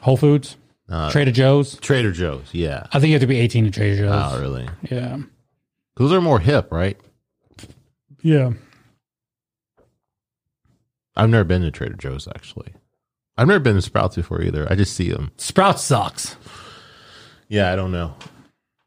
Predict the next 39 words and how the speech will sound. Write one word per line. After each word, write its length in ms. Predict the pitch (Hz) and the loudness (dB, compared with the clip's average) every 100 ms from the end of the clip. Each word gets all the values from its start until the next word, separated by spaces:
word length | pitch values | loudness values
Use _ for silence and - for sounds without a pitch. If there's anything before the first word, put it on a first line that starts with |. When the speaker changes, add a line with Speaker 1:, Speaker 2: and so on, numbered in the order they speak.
| _ _ - | _ _ -4
Speaker 1:
I 40 | |
have 80 | 135 | -2
a 20 | |
Speaker 2:
I've, 60 | 113 | 0
Speaker 1:
Sprout. 380 | 127 135 120 - | 0 0 -2 -4
Speaker 2:
I've 140 | 160 | 0
only 120 | 226 | 2
been 260 | 160 131 110 | 2 2 2
to 140 | 98 | 0
Whole 240 | 85 110 120 | 2 2 2
Foods, 280 | 107 92 85 | 0 0 -2
like, 100 | 80 | -8
a 40 | |
handful 460 | 71 92 92 - 85 | -6 -4 -4 -4 -6
of 60 | |
times. 440 | 82 90 85 92 - - - - - - - _ | -4 -4 -2 -6 -8 -16 -16 -16 -18 -20 -20 _
Speaker 1:
They're 180 | 202 233 | 0 2
all 200 | 156 165 | 2 4
over. 160 | 135 123 | 4 4
Speaker 2:
I 60 | |
like 240 | 156 220 - | 2 0 0
that. 240 | 190 - _ _ | -2 -2 _ _
What's 160 | 127 135 | -2 0
the 60 | |
other 120 | 131 127 | 0 0
one? 180 | 135 | 0
Fresh 420 | 127 - 123 135 - | -4 -2 0 0 0
Market? 440 | 156 160 170 - _ - | -2 0 -4 -6 _ 0
Speaker 1:
Mm. 460 | 135 127 120 117 98 - | 4 4 2 0 -2 -6
Speaker 2:
Or 80 | |
Farmer's 400 | 101 120 127 143 131 | -4 0 2 2 2
Market? 400 | 147 151 156 - | 0 -2 -6 -2
Speaker 1:
Fresh 260 | 131 117 | 0 2
Market. 320 | 127 110 117 - | 0 0 -2 -2
Speaker 2:
Yeah, 200 | 101 101 | 0 2
I 20 | |
like 260 | 110 107 - | 2 0 -4
that 220 | - - | -10 -12
one. 220 | 87 95 | -16 -18